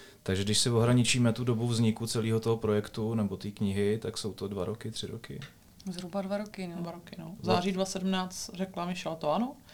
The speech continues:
Speaker 1: Hmm.
Speaker 3: Vím, že někdy v prosinci nebo v lednu jsme se sešli s Melvillem.
Speaker 2: Mhm.
Speaker 3: A, takže začátek dva osmnáct možná bych omarkovala jako tím začátkem práce na knize.
Speaker 1: Mhm.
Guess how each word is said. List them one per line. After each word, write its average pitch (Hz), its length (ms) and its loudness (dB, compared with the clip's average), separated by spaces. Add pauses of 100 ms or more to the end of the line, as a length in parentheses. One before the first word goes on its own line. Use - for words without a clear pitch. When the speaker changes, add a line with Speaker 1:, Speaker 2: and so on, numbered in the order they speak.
(220)
Speaker 1:
Hmm. 196 160 2
Speaker 3:
Vím, 185 100 6
že 185 180 4
někdy 175 260 0
v 175 60 -10
prosinci 180 440 -2
nebo 180 220 2
v 175 60 -6
lednu 175 320 0
jsme 185 220 -6
se 180 120 -8
sešli 175 320 -6
s 165 40 -6
Melvillem. 196 480 0 (480)
Speaker 2:
Mhm. 180 400 -6 (120)
Speaker 3:
A, 170 280 -2
takže 175 240 -2
začátek 175 440 0
dva 165 120 0
osmnáct 165 600 -2
možná 160 300 -2
bych 160 200 -4
omarkovala 156 580 -2
jako 156 180 -8
tím 165 220 -8
začátkem 156 500 -6
práce 151 340 -2
na 160 100 -4
knize. 202 460 -6 (200)
Speaker 1:
Mhm. 113 260 -4